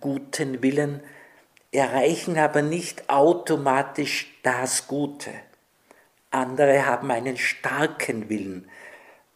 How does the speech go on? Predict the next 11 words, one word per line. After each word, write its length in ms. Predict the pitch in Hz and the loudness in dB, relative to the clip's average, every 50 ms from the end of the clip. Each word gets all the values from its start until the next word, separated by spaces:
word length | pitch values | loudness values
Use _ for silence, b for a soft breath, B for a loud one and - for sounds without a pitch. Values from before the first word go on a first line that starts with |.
| _ - - _ _ _ | _ -20 -20 _ _ _
gefährden 640 | - 139 135 - - 135 131 135 139 - - 151 139 | -4 -4 -2 0 2 2 4 4 4 2 -2 -4 -4
die 220 | - 143 131 - | -2 -2 -2 2
eigene 460 | - 120 127 135 - 165 147 143 143 143 | 4 4 4 4 4 2 2 2 2 0
Gesundheit 760 | 143 143 131 - - - 147 156 - - 156 156 139 131 | 0 -2 -2 -2 0 -2 -2 -2 0 0 2 2 2 2
und 240 | 139 131 127 123 - | 0 -2 -4 -2 -4
die 140 | 135 127 - | -4 -4 -2
gute 420 | - 143 143 143 143 - 151 - | -2 -4 -2 -2 0 2 2 4
Atmosphäre 880 | - 127 - - 143 135 127 - - - - 139 135 127 113 92 87 82 - - - _ _ _ _ _ _ | 4 2 0 -2 -4 -4 -4 -4 -4 -4 -2 0 0 0 -2 -4 -6 -8 -10 -16 -20 _ _ _ _ _ _
mit 280 | - 110 110 - - - | -10 -8 -8 -10 -8 -4
ihrer 440 | 110 110 92 107 107 101 101 101 120 | -2 -2 0 -2 -2 -4 -4 -2 -2
Willensstärke. 880 | 123 117 117 110 101 - - - - - 95 87 - - - - 107 | 0 2 2 0 0 -2 -6 -6 -6 -6 -6 -6 -8 -10 -12 -14 -14